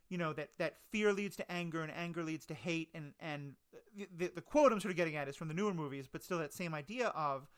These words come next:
that the path to the dark side starts with hating the dark side,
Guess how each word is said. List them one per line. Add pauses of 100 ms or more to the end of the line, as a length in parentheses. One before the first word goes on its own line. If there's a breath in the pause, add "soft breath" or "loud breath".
(180 soft breath)
that (1120 soft breath)
the
path
to
the
dark
side
starts
with
hating
the
dark
side,